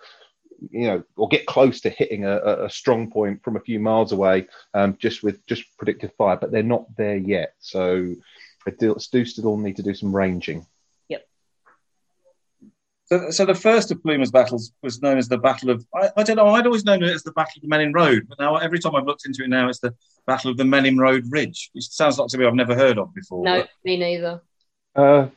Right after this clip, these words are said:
Speaker 1: Battles Nomenclature Committee, I think, is Menin Road Ridge.
Speaker 3: Is it?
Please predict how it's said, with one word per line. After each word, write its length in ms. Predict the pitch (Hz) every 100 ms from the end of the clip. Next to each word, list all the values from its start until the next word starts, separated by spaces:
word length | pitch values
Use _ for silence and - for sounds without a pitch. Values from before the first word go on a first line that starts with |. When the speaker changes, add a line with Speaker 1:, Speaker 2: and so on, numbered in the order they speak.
| -
Speaker 1:
Battles 260 | 160 123
Nomenclature 540 | 139 139 127 110 - 113
Committee, 440 | - 110 110 117
I 60 | 107
think, 260 | 127 113
is 140 | 113 - -
Menin 300 | 123 123 120
Road 240 | 123 123
Ridge. 500 | 131 127 110 - - _ _ _
Speaker 3:
Is 60 | 123
it? 180 | 170